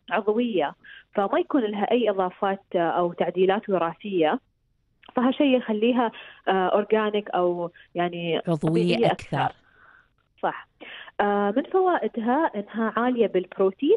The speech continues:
Speaker 1: أكثر حتى من الصويا. آه، طبعًا نباتية حق الناس النباتيين اللي يفضلون، اللي يدورون خيارات، آه، عالية بالبروتين وتكون نباتية.
Speaker 2: أيوة.
Speaker 1: آه، هي ع-، آه، أيضًا عالية بالفول-، آه، الفوليت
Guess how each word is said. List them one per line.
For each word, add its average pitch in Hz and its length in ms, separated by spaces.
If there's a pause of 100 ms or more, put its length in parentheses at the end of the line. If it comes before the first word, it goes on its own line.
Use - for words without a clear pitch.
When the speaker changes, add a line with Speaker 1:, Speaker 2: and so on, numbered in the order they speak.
Speaker 1:
أكثر 214 260
حتى 196 320
من 180 160
الصويا. 190 500 (680)
آه، 180 420
طبعًا 208 380
نباتية 190 560
حق 208 220
الناس 175 320
النباتيين 180 840
اللي 175 140
يفضلون، 175 420 (120)
اللي 185 100
يدورون 202 380
خيارات، 185 520 (140)
آه، 160 340 (120)
عالية 202 380
بالبروتين 226 520
وتكون 196 260 (100)
نباتية. 196 640 (220)
Speaker 2:
أيوة. 139 320
Speaker 1:
آه، 190 200
هي 240 180
ع-، 202 240
آه، 185 220
أيضًا 285 240 (100)
عالية 254 260
بالفول-، 196 520
آه، 170 220
الفوليت 233 560